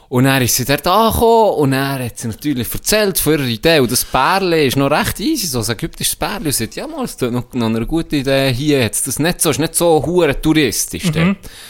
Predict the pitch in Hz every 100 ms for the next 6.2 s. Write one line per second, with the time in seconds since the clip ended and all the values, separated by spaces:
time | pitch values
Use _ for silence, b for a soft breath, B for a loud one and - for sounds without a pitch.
0 | B - 120 - 123 113 123 147 151 -
1 | 139 170 180 165 123 110 139 117 113 143
2 | 165 180 160 120 113 120 104 101 95 -
3 | 101 110 107 107 170 180 180 B B B
4 | B B B B B - - - - -
5 | 107 120 107 120 113 117 170 233 202 139
6 | 110 -